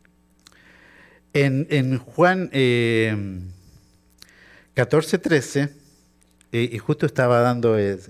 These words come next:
Squishy estaba hablando de eso, habían unos caballeros que iban camino a Maús, no sé si escucharon la historia de Squishy. Y ellos iban, eh, a,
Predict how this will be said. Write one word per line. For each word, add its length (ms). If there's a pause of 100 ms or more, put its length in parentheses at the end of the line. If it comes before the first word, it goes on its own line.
Squishy 380
estaba 280
hablando 320
de 80
eso, 240 (1120)
habían 280
unos 180
caballeros 420
que 140
iban 180
camino 420
a 40
Maús, 440
no 140
sé 100
si 80
escucharon 420
la 80
historia 340
de 80
Squishy. 420 (1600)
Y 880
ellos 320
iban, 460 (380)
eh, 320
a, 480